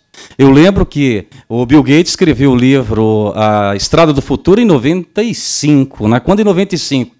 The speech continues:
ele falava de tudo isso que ia acontecer, falaram que ele era um maluco, né? Não, né? E em noventa e sete nós já tivemos o Internet Navigator, né? Dois anos, ó, depois, e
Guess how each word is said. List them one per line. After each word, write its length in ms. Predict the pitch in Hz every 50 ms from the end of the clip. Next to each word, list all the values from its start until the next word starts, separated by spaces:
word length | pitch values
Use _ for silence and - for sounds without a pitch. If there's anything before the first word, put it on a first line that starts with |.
| _ - - - -
ele 120 | 143 139
falava 360 | - - 151 147 151 143 156
de 100 | 143 151
tudo 320 | - - 254 247 233 208 202
isso 300 | 196 - - - 151 -
que 120 | - 156
ia 140 | 151 147 131
acontecer, 600 | - - 143 131 151 143 117 - - - 170 202
falaram 440 | 196 - 226 180 147 147 151 175 196
que 140 | - - 220
ele 320 | 208 185 151 120 117 143
era 160 | 170 165 175
um 100 | 196 202
maluco, 520 | 185 151 101 110 151 185 - - - - - -
né? 280 | 104 120 151 196 196 - _ _ _ _ _ _ _ _ _
Não, 160 | 123 127 123 123 175 139
né? 200 | 131 147 196 196 - - - _
E 80 | 190 214
em 40 | 214
noventa 360 | 254 226 156 196 247 233 240
e 40 | -
sete 300 | - - 214 220 - 220
nós 140 | 226 220
já 80 | 196 233
tivemos 680 | 226 - 254 190 156 185 202 226 233 233 226 185 170 190
o 380 | 208 208 202 196 190 180 170
Internet 420 | 165 175 - 185 165 170 175 - 190
Navigator, 600 | 190 185 180 - 143 151 165 160 - 127 113 110
né? 180 | 151 180 170 - _ _ - - - _ _ - -
Dois 260 | - - 214 208 143
anos, 320 | 165 185 175 151 113 90 127
ó, 120 | 135 139
depois, 560 | 120 127 135 - - 143 180 202 220 202 185
e 280 | 226 233 226 196 151